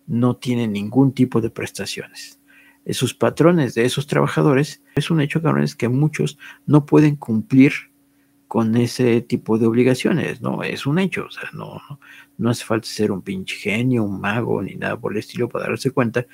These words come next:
que muchos efectivamente no pueden, pero otros, pues, la neta no lo hacen porque les vale madres, ¿no, cabrones?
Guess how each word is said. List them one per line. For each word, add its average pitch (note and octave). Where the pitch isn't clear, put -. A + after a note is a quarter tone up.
que A#2+
muchos C#3+
efectivamente B2
no C#3+
pueden, D#3+
pero A#2
otros, D#3
pues, A#2
la B2+
neta A3
no F#3
lo D#3+
hacen G3+
porque F#3+
les -
vale -
madres, -
¿no, C3+
cabrones? B2+